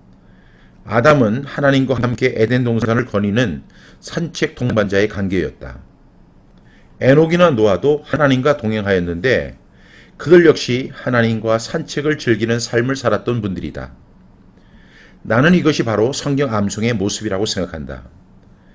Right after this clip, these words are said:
하나님의 말씀을 마음에 새기는 것은 어디에 있든지 하나님과 동행하는 삶이다. 하나님의 음성에 귀 기울이는 모습이 바로 하나님과 동행하는 모-, 모습이다. 말씀을 암송할 때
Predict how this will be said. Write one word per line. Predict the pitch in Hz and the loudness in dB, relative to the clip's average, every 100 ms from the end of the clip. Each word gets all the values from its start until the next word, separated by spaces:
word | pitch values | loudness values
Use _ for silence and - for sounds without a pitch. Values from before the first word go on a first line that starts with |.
| - - - - - | -20 -20 -20 -20 -20
하나님의 | - 156 156 156 156 151 | -8 0 2 4 2 2
말씀을 | 117 113 120 131 | 4 2 2 0
마음에 | 113 101 104 131 | 0 -2 0 0
새기는 | 131 127 135 | 0 -2 -2
것은 | 127 - 139 90 69 - - - - - | -2 -2 -4 -6 -8 -14 -20 -20 -20 -2
어디에 | 110 123 123 190 | 6 6 6 2
있든지 | 170 113 92 123 92 67 - - - | 2 0 0 0 -2 -4 -14 -20 -20
하나님과 | - 127 104 92 95 92 | -6 -2 -2 -2 -4 -4
동행하는 | 113 113 110 113 127 | 0 2 2 2 0
삶이다. | 107 76 67 64 - - - - - - - - - - - - - | -4 -6 -10 -14 -20 -20 -20 -20 -20 -20 -20 -20 -20 -20 -20 -20 -2
하나님의 | 156 160 175 175 165 | 0 2 4 4 2
음성에 | 170 175 147 123 | 0 0 0 0
귀 | - 151 135 | -2 -4 -2
기울이는 | 147 131 151 147 | 0 0 -2 -2
모습이 | 98 95 113 147 165 - - - - | -2 -2 -4 -4 -6 -12 -20 -20 -16
바로 | - 113 131 | -2 0 0
하나님과 | - 151 147 135 139 131 | -4 -2 0 2 2 2
동행하는 | 107 107 95 101 110 | 0 -2 0 -2 -2
모-, | 90 - - | -6 -10 -10
모습이다. | 98 - - 80 - - - - - - - - - - - - - - | -6 -6 -6 -10 -10 -16 -20 -20 -20 -20 -20 -20 -20 -20 -20 -20 -20 -12
말씀을 | - 117 127 185 | 0 2 4 4
암송할 | 151 123 110 101 - | 4 4 2 0 0
때 | 117 82 69 | 0 0 -2